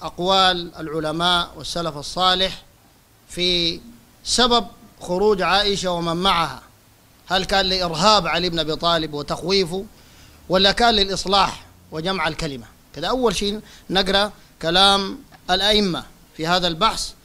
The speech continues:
الذي جمع وقرظه العلامة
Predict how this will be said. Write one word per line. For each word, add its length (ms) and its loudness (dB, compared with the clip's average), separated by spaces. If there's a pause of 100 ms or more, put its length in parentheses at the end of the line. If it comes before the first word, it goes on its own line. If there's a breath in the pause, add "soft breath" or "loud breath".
(200)
الذي 340 -4
جمع 360 2 (320)
وقرظه 840 0
العلامة 640 2